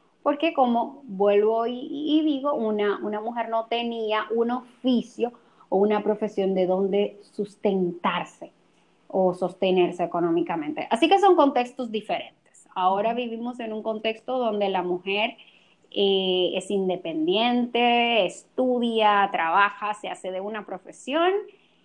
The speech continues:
Speaker 1: y se espera que sea competente en el área laboral,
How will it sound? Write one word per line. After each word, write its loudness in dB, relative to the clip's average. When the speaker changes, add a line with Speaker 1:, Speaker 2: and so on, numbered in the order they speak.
Speaker 1:
y 0
se 0
espera 0
que 0
sea -2
competente -2
en 0
el 0
área 2
laboral, -2